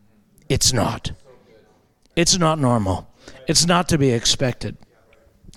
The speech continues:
Now, I wanna read this to you. Psalm nineteen, verse seven and nine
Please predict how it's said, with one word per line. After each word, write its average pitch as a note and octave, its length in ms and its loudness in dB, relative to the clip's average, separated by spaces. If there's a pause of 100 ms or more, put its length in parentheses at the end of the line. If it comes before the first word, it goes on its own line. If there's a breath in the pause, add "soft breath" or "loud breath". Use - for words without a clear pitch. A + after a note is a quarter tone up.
Now, D3+ 320 0
I - 420 -20
wanna F#3+ 160 4
read F3 200 4
this B2+ 220 2
to C#3+ 100 4
you. A2 60 2
Psalm F#3 440 2
nineteen, F3 480 2
verse E3 220 4
seven D#3 280 2
and D3 100 2
nine B2+ 280 0